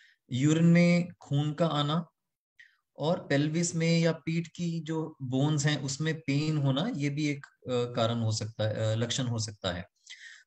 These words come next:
So, क्योंकि जब प्रोस्टेट कैंसर most commonly बोन्स में स्प्रेड करता है, तो इसलिए बोन पेन्स इसकी, अ,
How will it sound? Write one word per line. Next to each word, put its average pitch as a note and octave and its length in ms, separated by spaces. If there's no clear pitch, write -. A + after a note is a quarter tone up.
So, D#3 100
क्योंकि E3+ 240
जब F3 200
प्रोस्टेट D#3 440
कैंसर F3 380
most D#3+ 380
commonly D#3 460
बोन्स D3 400
में E3+ 160
स्प्रेड C#3 380
करता A2+ 280
है, F#2+ 220
तो D3 80
इसलिए E3 300
बोन D3 360
पेन्स D#3 600
इसकी, C#3 500
अ, - 40